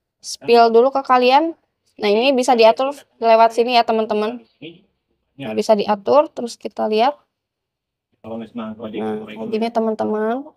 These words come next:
Ini bisa diatur ya, sesuai selera aja sih, sesuai kondisi cahaya ya, teman-teman. Oke, untuk A I erasernya ya,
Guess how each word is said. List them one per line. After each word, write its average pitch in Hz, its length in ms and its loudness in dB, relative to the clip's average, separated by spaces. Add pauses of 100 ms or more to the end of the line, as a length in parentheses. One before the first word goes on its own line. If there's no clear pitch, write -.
(500)
Ini 240 160 -4
bisa 240 240 2
diatur 214 400 0
ya, 208 80 0
sesuai 214 720 0
selera 208 320 0
aja 208 240 -2
sih, 233 160 -6
sesuai 214 640 -2 (240)
kondisi 247 480 2 (240)
cahaya 233 480 4
ya, 202 160 -2
teman-teman. 202 640 -4 (720)
Oke, 247 400 2 (240)
untuk 247 320 0
A 240 320 4
I - 80 2
erasernya 233 720 2
ya, 269 320 2